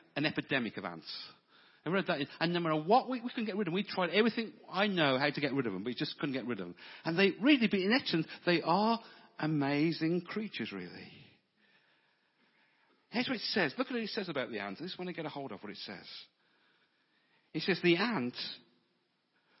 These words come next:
prepares itself for winter." That's what it does. It prepares itself for winter.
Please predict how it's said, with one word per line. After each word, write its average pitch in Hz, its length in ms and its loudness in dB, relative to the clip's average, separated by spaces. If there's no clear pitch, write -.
prepares 247 800 0
itself 123 1300 -6
for 107 80 -10
winter." 92 400 -12
That's - 120 -10
what 196 80 -4
it - 40 -6
does. 120 120 -2
It 147 100 -4
prepares 240 360 0
itself 170 320 -4
for 170 80 -2
winter. 143 320 -2